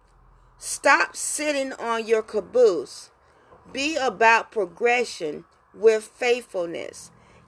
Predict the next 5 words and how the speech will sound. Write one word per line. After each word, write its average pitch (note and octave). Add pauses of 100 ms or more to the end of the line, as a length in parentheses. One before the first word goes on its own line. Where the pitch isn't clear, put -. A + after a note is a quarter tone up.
(200)
Get C#4+
away C4
from G#3
progressive G#3+
less G#3+